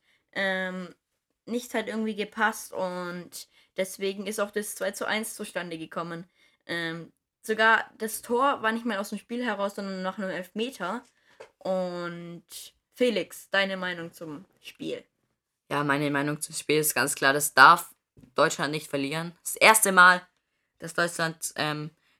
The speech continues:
Speaker 2: äh, gegen Nordmazedonien verloren hat. Und es ist krass, weil Nordmazedonien hat insgesamt zwei Millionen Einwohner. Ähm, das ist so groß wie zum Beispiel eine Stadt München,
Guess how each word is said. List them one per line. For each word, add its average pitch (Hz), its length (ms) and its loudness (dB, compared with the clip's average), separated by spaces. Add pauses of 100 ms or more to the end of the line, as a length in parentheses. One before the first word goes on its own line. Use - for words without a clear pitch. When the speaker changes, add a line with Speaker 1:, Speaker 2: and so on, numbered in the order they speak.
(140)
Speaker 2:
äh, 147 340 2
gegen 151 300 0
Nordmazedonien 170 720 0
verloren 151 460 0
hat. 143 240 -2
Und 151 100 -4
es 147 140 -2
ist - 200 -2
krass, 170 300 4
weil 147 160 2
Nordmazedonien 175 840 2
hat 160 180 -2
insgesamt 151 580 -6
zwei 185 240 8
Millionen 180 300 2
Einwohner. 165 560 2 (500)
Ähm, 156 180 2
das 151 100 -4
ist - 40 -2
so 165 80 -2
groß 170 300 -2
wie 165 80 0
zum 160 140 -6
Beispiel 151 340 0
eine 147 120 -4
Stadt 147 340 0
München, 190 500 2